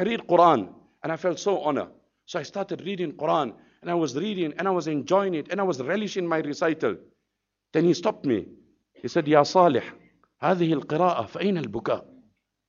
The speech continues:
يا صالح، هذه القراءة، فأين البكاء? Salih, I asked you to read the Quran, and the Quran and tears are inseparable." The Quran, on the reverse, Allah forbid, Allah forbid, leave a tear, you and I will throw a smirk and a smile.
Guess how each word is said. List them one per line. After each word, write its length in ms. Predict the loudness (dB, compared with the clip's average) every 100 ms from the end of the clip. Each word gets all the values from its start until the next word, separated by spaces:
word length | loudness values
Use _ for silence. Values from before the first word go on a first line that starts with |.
| _ _ _ _ _ _ _ _
يا 120 | -4 0
صالح، 460 | 6 6 6 0
هذه 260 | 0 0 0
القراءة، 440 | 0 2 4 4
فأين 340 | 2 2 2 2
البكاء? 600 | 0 4 8 8 4 -10 _ _ _ _ _ _ _
Salih, 340 | 2 4 4 4
I 140 | 4 6
asked 320 | 4 0 -2
you 60 | -2
to 180 | 0
read 200 | 0 0
the 80 | 0
Quran, 520 | 6 10 10 8 2 -10 -20 -6
and 140 | -2
the 60 | 0
Quran 320 | 4 6 6
and 140 | 4 4
tears 260 | 6 6
are 60 | 6
inseparable." 800 | 2 4 4 4 2 2 0 -4 _ _ _ -8
The 80 | 4
Quran, 440 | 8 8 6 0 -8 -16 2
on 240 | 6 6
the 100 | 6
reverse, 480 | 4 4 8 8 8 2
Allah 240 | 4 4
forbid, 520 | 8 8 10 8 6 0
Allah 280 | 4 6 6
forbid, 520 | 6 8 10 8 6 -16 _ -4
leave 300 | 0 4 6
a 80 |
tear, 460 | 4 4 8 10 10
you 200 | 4 2
and 200 | 4 6
I 120 | 6
will 160 | 6 2
throw 280 | 8 8 8
a 40 |
smirk 420 | 6 4 6 4
and 100 | 2
a 60 | 0
smile. 560 | 2 4 6 6 4